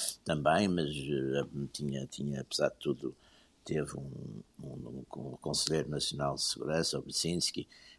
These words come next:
Pronto, que davam, pelo menos, davam, via-se que havia ali pessoas que tinham alguma noção do mundo e da realidade do mundo. Este,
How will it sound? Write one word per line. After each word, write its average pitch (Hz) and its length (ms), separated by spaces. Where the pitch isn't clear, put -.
Pronto, - 300
que - 80
davam, 156 380
pelo 117 180
menos, 131 360
davam, 107 380
via-se 123 440
que 113 100
havia 101 240
ali 104 160
pessoas 110 500
que - 120
tinham 95 280
alguma 85 300
noção 87 400
do 80 140
mundo 92 440
e 76 60
da 69 120
realidade 73 600
do 71 100
mundo. - 320
Este, 160 400